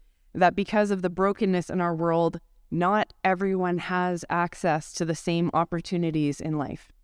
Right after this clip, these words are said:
And those with privileges need to work to recognize them and elevate those around them in humility.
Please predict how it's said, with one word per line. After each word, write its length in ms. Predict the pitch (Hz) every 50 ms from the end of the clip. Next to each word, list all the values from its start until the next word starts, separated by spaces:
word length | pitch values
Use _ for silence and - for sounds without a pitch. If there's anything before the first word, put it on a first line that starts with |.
| _ _ - _ _ _ _ _ _ _ _ -
And 160 | - 175 185 190
those 220 | 202 208 208 -
with 200 | 208 190 - -
privileges 880 | - - 202 202 208 233 254 240 240 277 294 311 311 302 - - - - _ _ _ _ _ _ _ _ _ _ _ _ _ _ _ _
need 240 | - 196 226 240 202
to 120 | - 233 208
work 280 | 185 185 202 208 -
to 120 | - - 180
recognize 680 | 175 196 202 202 214 202 185 180 151 143 139 139 -
them 320 | - 127 120 135 147 160 - _ _ _ _ _ _ _ _ _ _ _
and 180 | - 165 165 - -
elevate 500 | 196 196 208 214 202 190 196 185 - 160
those 220 | 170 160 160 156
around 380 | 165 160 156 156 151 151 151 151
them 260 | 147 139 139 139 135
in 140 | - 147 147
humility. 680 | 139 135 147 143 139 143 139 127 120 110 85 - -